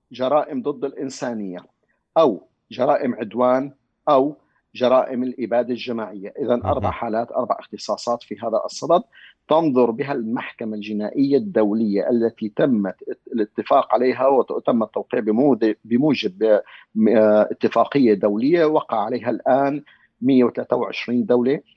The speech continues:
Speaker 1: كان قبل الأخيرة دولة فلسطين عندما اكتسبت، آه، ال-، خلينا نقول التصويت أو تم الاعتراف بها كدولة.
Speaker 2: مهم.
Speaker 1: هذه ال-، ال-، المحكمة الجنائية الدولية، آه، تنظر بالاختصاصات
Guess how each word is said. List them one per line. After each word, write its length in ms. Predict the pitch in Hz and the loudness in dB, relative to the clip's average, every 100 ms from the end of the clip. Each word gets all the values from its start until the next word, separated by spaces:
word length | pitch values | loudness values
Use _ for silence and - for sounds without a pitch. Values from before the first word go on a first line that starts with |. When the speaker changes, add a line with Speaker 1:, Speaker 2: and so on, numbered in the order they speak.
| _ _ | _ _
Speaker 1:
كان 380 | 156 156 135 131 _ | 4 4 4 -2 _
قبل 240 | 160 160 127 | -2 0 0
الأخيرة 520 | 120 120 - 147 139 | -2 -8 -10 -4 -4
دولة 280 | 131 120 113 | -2 -2 -4
فلسطين 640 | - 113 - - 123 120 | -4 -6 -6 -8 -6 -6
عندما 320 | 120 117 120 | -6 -4 -4
اكتسبت، 500 | 120 131 - 113 117 - _ _ _ _ | -4 -8 -6 -4 -6 -8 _ _ _ _
آه، 540 | 117 113 113 110 76 110 | 2 4 4 4 0 -4
ال-، 340 | 110 107 107 | -4 -6 -8
خلينا 260 | - 113 107 | -8 -8 -6
نقول 200 | - 113 | -6 -8
التصويت 560 | 113 113 - 113 120 | -4 -4 -2 0 0
أو 160 | 123 113 | 0 -2
تم 260 | 107 120 104 | 0 0 0
الاعتراف 460 | 98 - 110 104 | -4 0 0 0
بها 200 | 117 113 | -2 -4
كدولة. 460 | 107 110 113 87 85 _ _ _ - | -2 0 0 -2 -6 _ _ _ -10
Speaker 2:
مهم. 300 | 92 87 90 - - | -8 -6 -10 -12 0
Speaker 1:
هذه 480 | 180 254 202 190 | 2 4 4 4
ال-، 100 | 180 | 2
ال-، 420 | 156 135 139 135 127 120 113 113 113 | 2 2 4 2 2 2 0 -2 -2
المحكمة 460 | 107 107 123 - 127 | -2 -2 -6 -4 -4
الجنائية 540 | 104 107 107 - 107 | -2 -4 -6 -4 -2
الدولية، 760 | 104 92 104 98 113 147 190 202 - | -2 -4 -6 -6 0 2 2 0 2
آه، 140 | 131 131 - | 4 4 2
تنظر 260 | 160 143 | 0 0
بالاختصاصات 760 | 123 - - 110 139 120 147 139 | -4 -8 -10 -2 -2 0 0 0